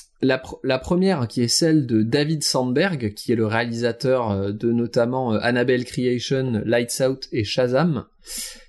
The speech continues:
qui, euh, qui a une chaîne YouTube qui s'appelle Pony Smasher, dans laquelle, en fait, il, on en revient à cette histoire de making of, il explique comment il a fait ses films. Euh, et donc, il prend des scènes de ses films avec les, les rushs, euh, officiels, et il explique que voilà, bah là, on a fait ça, ça, ça, et il décortique ses propres films.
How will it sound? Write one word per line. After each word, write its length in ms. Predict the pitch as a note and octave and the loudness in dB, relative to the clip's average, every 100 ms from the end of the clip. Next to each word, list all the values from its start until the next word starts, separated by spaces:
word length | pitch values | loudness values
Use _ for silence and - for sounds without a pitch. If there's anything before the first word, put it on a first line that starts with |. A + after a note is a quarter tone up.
| _ - | _ -12
qui, 340 | - E3 D#3+ | 0 4 6
euh, 200 | B2+ B2 | 6 4
qui 100 | D3+ | 4
a 40 | |
une 80 | D3 | 2
chaîne 180 | D#3+ E3 | 4 2
YouTube 240 | D3 A3 | 2 0
qui 80 | G#3+ | -2
s'appelle 320 | C3+ A#2+ A2 | -2 0 -2
Pony 300 | E3 E3+ F3 | 2 2 2
Smasher, 440 | E3 C#3+ C3 C3 D#3+ - - _ _ | -2 -2 0 0 0 -6 -20 _ _
dans 160 | A2 A#2+ | -2 2
laquelle, 380 | B2 A#2+ F#3+ E3 | 2 0 0 0
en 100 | A2+ | -2
fait, 300 | D#3+ E3+ - | -2 -2 -2
il, 380 | C#3 D#3+ E3+ D#3+ | 0 4 4 2
on 200 | B2 A#2 | 2 2
en 100 | A2 | 2
revient 260 | A#2+ C3+ D3 | 2 0 0
à 80 | A#2+ | 0
cette 160 | - | -4
histoire 200 | - C#3 | -4 0
de 80 | A#2 | 2
making 320 | A2+ A2 A#2 D3 | 0 0 0 2
of, 220 | F#3+ - | 0 -4
il 140 | C#3 | -2
explique 480 | C3+ - - G3+ - | -2 -4 -6 -6 -4
comment 240 | D3+ C#3+ F#3 | 0 2 2
il 120 | C3+ | 2
a 60 | |
fait 140 | B2 F3 | 0 -2
ses 160 | C#3+ | -4
films. 320 | - C3+ C#3+ D3+ _ _ - - _ _ - | -4 -2 -4 -8 _ _ -20 -20 _ _ -2
Euh, 540 | A2 G#2+ G#2 G#2 G2+ F2+ | 2 4 2 2 2 2
et 80 | |
donc, 260 | A2 C#3 - | 2 0 0
il 120 | A#2+ | -4
prend 180 | - D3+ | 0 2
des 140 | C#3+ | 2
scènes 240 | C3 D3+ D3 | 2 0 0
de 80 | B2+ | -2
ses 180 | - | -4
films 260 | G2+ F#3+ A#3 | -4 0 0
avec 280 | A2 A2+ - | 2 0 0
les, 180 | A2+ A2 | 0 2
les 120 | A2+ | 4
rushs, 420 | A#2 C#3 - - | 2 2 -2 -10
euh, 260 | G#2+ G#2+ A2 | -8 -6 -6
officiels, 480 | G#2+ - G#2 B2 G3 | -6 -4 0 0 0
et 60 | A#2 | -2
il 120 | A2 | -2
explique 360 | - - E3 | -4 -2 -2
que 60 | A2+ | 0
voilà, 280 | G#2 A2 F3+ | 2 2 2
bah 120 | G#2 | -2
là, 100 | A#2 | -4
on 80 | G#2+ | -4
a 80 | F#2+ | -4
fait 120 | G#2 | -6
ça, 140 | G#2+ | -6
ça, 160 | G#2 F#2 | -6 -6
ça, 420 | A2+ B2+ D3+ G#2 | -2 -2 0 -4
et 120 | G2+ | -4
il 100 | G#2 | -4
décortique 420 | A#2+ C3 - - - | -2 0 -2 -4 -6
ses 120 | C3+ | -4
propres 320 | C3+ - - | -6 -6 -4
films. 320 | E3 G#3+ F3 | -2 -2 -4